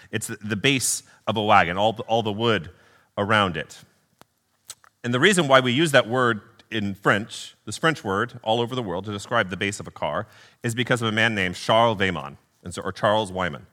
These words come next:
And Charles Wyman was, he had an American father and a French, and a Ha-, Haitian mother, but he grew up in France. He flew, uh, test, he was a test pilot in France before World War One. And he flew for France during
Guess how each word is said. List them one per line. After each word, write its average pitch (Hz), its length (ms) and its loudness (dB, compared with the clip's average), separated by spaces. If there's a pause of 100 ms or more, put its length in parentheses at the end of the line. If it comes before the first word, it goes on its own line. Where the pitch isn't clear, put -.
(320)
And 104 220 -8
Charles 151 280 4
Wyman 117 420 2
was, 104 320 2
he 123 80 -2
had 107 120 2
an 98 80 -4
American 127 340 0
father 107 380 4
and 92 200 -4
a 85 100 -2
French, - 500 -6 (280)
and 113 100 -4
a 107 80 -2
Ha-, 135 200 2
Haitian 165 340 0
mother, 87 240 2
but 104 100 -6
he 110 160 -2
grew 135 160 -2
up 165 100 0
in 170 60 -2
France. 190 360 -2
He 117 60 -6
flew, 117 560 -2 (360)
uh, 87 300 2
test, - 400 2
he 139 60 -4
was 117 80 -2
a 107 40 -12
test - 240 0
pilot - 400 -2 (120)
in 107 80 -12
France 131 280 0
before 117 300 -6
World 104 160 -6
War 92 100 -8
One. 71 200 -12 (600)
And 107 420 0
he 107 420 -4
flew 147 460 0
for 113 140 -4
France 127 480 -2
during 135 540 -2